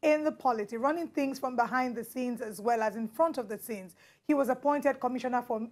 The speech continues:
the minister for, uh, commissioner for the Ministry of Science and Technology at some point, and was also appointed the commissioner for the works and infrastructure. Now, today he's running as, um, he's running under the A-, A P C as a deputy governorship candidate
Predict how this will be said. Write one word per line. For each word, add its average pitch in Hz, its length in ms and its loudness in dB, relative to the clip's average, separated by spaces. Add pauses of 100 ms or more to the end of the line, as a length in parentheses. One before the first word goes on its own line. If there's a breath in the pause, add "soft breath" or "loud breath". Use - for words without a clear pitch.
the 233 80 -4
minister 269 500 2
for, 214 260 0 (260 loud breath)
uh, 226 100 2
commissioner 302 400 4
for 269 140 2
the 226 40 -2
Ministry 269 360 0
of 247 80 2
Science 247 260 -2
and 220 160 -6
Technology 240 480 -2
at 214 140 -4
some 339 200 0
point, 277 320 0 (300 loud breath)
and 320 80 6
was 320 140 6
also 330 380 4
appointed 277 540 2
the 226 100 -2
commissioner 262 500 0
for 220 340 4
the 208 160 -2
works 262 380 2 (100)
and 277 220 2 (240)
infrastructure. 214 680 -2 (320 loud breath)
Now, 320 120 6
today 370 240 8
he's 247 180 8
running 311 500 6
as, 226 300 4 (340 loud breath)
um, 220 280 4
he's 226 260 0
running 339 280 4
under 240 220 4
the 214 180 -2
A-, 226 220 -2
A 247 120 2
P 233 120 -6
C 233 200 -6
as 196 160 -2
a 208 40 -8
deputy 277 500 -4
governorship 233 600 -2
candidate 247 480 -2